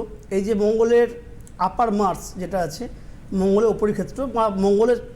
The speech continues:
মেইন ক্ষেত্রই বলতে পারেন, এই জায়গাটা যদি আমরা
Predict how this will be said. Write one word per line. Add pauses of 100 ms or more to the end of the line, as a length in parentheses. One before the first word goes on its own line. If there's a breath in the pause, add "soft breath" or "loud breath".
(100)
মেইন
ক্ষেত্রই
বলতে
পারেন, (520 loud breath)
এই
জায়গাটা (720)
যদি (300)
আমরা